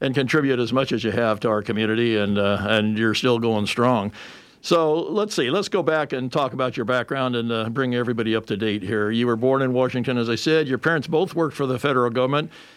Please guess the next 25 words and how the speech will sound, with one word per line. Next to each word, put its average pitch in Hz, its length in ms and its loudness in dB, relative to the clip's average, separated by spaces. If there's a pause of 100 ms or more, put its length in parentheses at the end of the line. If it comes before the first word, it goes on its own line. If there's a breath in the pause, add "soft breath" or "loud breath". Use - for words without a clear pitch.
(320 loud breath)
You 139 100 0
had 147 100 2
an 135 100 0
older 160 240 0
sister 156 340 -2
who 135 60 0
was 127 140 0
a 127 80 -4
straight 143 280 0
A 131 140 0
student, 143 460 -4
which, 127 180 -4
of 123 80 -2
course, 139 300 -2
is 120 100 -2
sometimes 135 480 0
a 120 60 0
formula 131 440 0
for 127 160 -2
this 117 280 -2
next 147 400 -2
kid 135 300 -2
to - 520 -2
<laughs> 180 60 -8
be 151 340 2